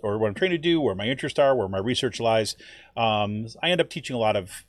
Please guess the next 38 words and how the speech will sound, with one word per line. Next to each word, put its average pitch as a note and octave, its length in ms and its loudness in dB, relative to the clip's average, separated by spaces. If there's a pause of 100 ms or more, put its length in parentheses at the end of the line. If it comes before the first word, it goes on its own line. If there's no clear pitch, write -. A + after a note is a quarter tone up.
(420)
you A#2 100 -6
know, F#2+ 380 -8
um, C3 220 0
service D3+ 340 2
classes - 420 -6
for G#2 360 -2
kind G#2+ 180 -2
of F#2+ 100 -6
other B2 200 0
programs G#2 540 0
or G2 80 -2
for F#2 340 -4
the F#2 160 -8
rest F2+ 180 -8
of - 40 -20
the E2+ 80 -14
university. D#2 540 -14 (680)
Um, G#2 480 -2 (220)
<clears throat> - 680 -10
but, F3 220 2
you G3+ 60 -10
know, C#3 180 4
I C#3+ 40 4
usually D3 220 -2
get D#3 120 0
to B2+ 60 -12
teach D3 220 -6
one C3+ 160 0
class, - 600 0
uh, G#2 260 2
per C3 220 0
semester G#2+ 680 -4 (500)
that's A2 340 0 (160)
kind C#3+ 260 0
of A2+ 100 0
in A2+ 80 0
my G2+ 240 0
ballpark. G2+ 720 -2